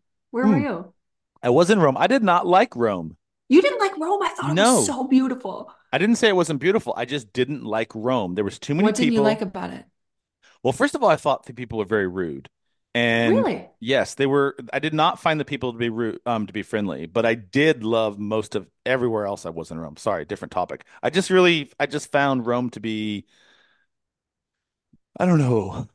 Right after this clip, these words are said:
Speaker 2: There were way too many people, way too many car honking,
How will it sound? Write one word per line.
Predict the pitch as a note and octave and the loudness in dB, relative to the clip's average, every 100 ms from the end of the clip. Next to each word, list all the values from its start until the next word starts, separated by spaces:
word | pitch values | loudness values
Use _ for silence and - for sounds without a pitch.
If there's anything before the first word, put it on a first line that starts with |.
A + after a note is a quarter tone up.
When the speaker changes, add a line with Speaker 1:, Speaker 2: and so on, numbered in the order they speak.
| _ _ _ _ | _ _ _ _
Speaker 2:
There | E3+ | 2
were | E3 | 4
way | F3 G#3 | 6 4
too | D#3 | 2
many | C#3+ | -2
people, | B2+ A#2+ F#2+ F#2+ - _ _ _ _ - | -2 -6 -6 -8 -12 _ _ _ _ -4
way | C3+ | 0
too | E3 F3 | 2 2
many | D#3 | 0
car | C3 C3 B2 | 0 0 2
honking, | A#2+ A2+ A#2 G#2 G2 | 0 -4 -6 -8 -10